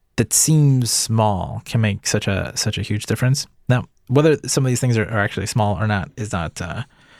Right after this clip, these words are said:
that, that is debatable. It's, I think it's, um, it's relative, it's subjective. But I think that it, this has always been something that's super helpful, where you have a metaphor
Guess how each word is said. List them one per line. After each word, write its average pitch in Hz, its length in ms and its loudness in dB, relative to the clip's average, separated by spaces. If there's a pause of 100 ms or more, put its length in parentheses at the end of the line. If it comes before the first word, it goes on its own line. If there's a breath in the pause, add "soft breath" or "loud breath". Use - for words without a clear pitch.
(880 soft breath)
that, 120 220 0
that 113 140 2
is 110 80 -2
debatable. 110 460 0
It's, - 180 -10
I 104 180 -6
think 110 160 -2
it's, 104 180 -2
um, 95 380 -2 (320)
it's - 160 -2
relative, 104 540 -2 (200)
it's - 120 -14
subjective. - 520 -6 (1080 soft breath)
But - 540 -2 (1160)
I - 80 -4
think 143 180 4
that 139 100 4
it, 120 160 -2
this - 140 0
has 127 160 0
always 143 320 4
been 120 140 -4
something 113 200 -2
that's 101 160 -6
super - 220 -4
helpful, - 420 -4
where 110 140 2
you 110 140 0
have 135 240 2
a 139 80 2
metaphor 101 720 -2